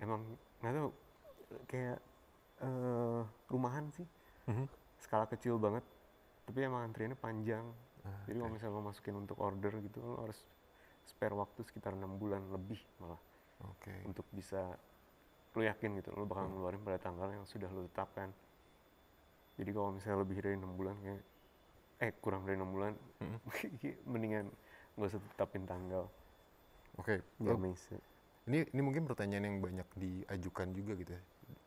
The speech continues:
Speaker 2: Di luar dari aspek produksi gitu ya, biaya
Speaker 1: Hmm.
Speaker 2: dan lain-lain. Eh, label sendiri melihat, melihat medium kayak kaset, vinyl,
Speaker 1: Hmm.
Speaker 2: C D, dan mendengarkan secara digital gitu. Label tuh melihatnya gimana sih? Perbedaannya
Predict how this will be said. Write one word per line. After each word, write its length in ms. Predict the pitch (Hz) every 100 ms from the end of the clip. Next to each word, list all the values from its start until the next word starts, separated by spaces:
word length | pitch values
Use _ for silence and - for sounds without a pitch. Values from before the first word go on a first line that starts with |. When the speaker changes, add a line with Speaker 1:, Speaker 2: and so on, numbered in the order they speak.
| - -
Speaker 2:
Di 160 | 110
luar 560 | 107 107 113 110 117 -
dari 300 | 110 98 95 -
aspek 320 | - - 101 - - -
produksi 480 | - 98 92 85 117
gitu 240 | 95 85 98
ya, 20 |
biaya 300 | 90 90 87
Speaker 1:
Hmm. 80 | 85
Speaker 2:
dan 100 | 87
lain-lain. 400 | 87 87 82 95 107 - - - - - - - - -
Eh, 200 | - 92 90
label 400 | 95 95 95 92
sendiri 320 | 101 87 107
melihat, 400 | 113 95 90 90
melihat 380 | 92 90 87 87
medium 400 | 95 87 90 90
kayak 240 | 87 87
kaset, 340 | - 92 - 107 - - -
vinyl, 560 | - 92 98 107 113 117 - - - - -
Speaker 1:
Hmm. 160 | 113 110
Speaker 2:
C 160 | 101
D, 240 | 90 92 104 - - - - - - - -
dan 240 | 107 98
mendengarkan 480 | 92 92 92 90 95
secara 240 | - 90
digital 500 | 90 82 85 - 104
gitu. 200 | 107 95 107 - - -
Label 240 | 95 95
tuh 120 | 98 127
melihatnya 380 | 113 98 98 120
gimana 200 | 92 95
sih? 120 | 127
Perbedaannya 720 | - 95 92 90 87 110 120